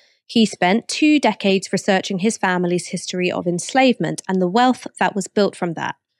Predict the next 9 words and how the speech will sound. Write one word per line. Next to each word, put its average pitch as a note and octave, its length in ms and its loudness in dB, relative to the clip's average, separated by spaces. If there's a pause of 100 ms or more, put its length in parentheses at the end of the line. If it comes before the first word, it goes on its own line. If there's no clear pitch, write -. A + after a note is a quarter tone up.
(400)
As - 120 -4
part - 340 4
of - 80 0
that F3 160 2
research, F3+ 520 0
he G3 180 2
learned A3+ 400 4
that - 160 -4
his C#4+ 180 2